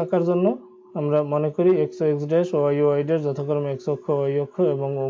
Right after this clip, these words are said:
মূল বিন্দু। এক্স অক্ষ বরাবর প্রতি পাঁচ ঘরকে খরচের খাত এবং ওয়াই অক্ষ বরাবর ছক কাগজের প্রতি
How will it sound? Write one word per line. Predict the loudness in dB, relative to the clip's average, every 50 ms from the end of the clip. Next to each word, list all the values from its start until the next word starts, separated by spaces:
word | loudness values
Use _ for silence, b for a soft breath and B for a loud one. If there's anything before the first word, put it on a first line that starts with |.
| -4
মূল | -4 -4 -2 -2
বিন্দু। | -2 -4 -4 -2 -2 -2 -2 -2 -4 -10 -20 -20 _ _ _ _ _ _ _ _ _ _ -6
এক্স | -6 -4 -2 -2 -2
অক্ষ | -2 0 0 2 2
বরাবর | 2 2 2 2 2 0 -2 -2 -2
প্রতি | 0 0 0 -2 0 0
পাঁচ | 0 0 0 0 -2 -2
ঘরকে | -2 -2 -2 -2 -2 -2 -2 0
খরচের | 0 0 0 0 -2 -2 -4 -2
খাত | -4 -4 -4 -4 -4 -4
এবং | -4 -2 -2 0 0
ওয়াই | 0 2 2 0 0
অক্ষ | 0 0 0 0 2
বরাবর | 2 2 2 2 0 0 -2 -2
ছক | -4 -4 -4 -2
কাগজের | -2 0 0 0 0 0 -2 -4
প্রতি | -4 -4 -2 -2 -2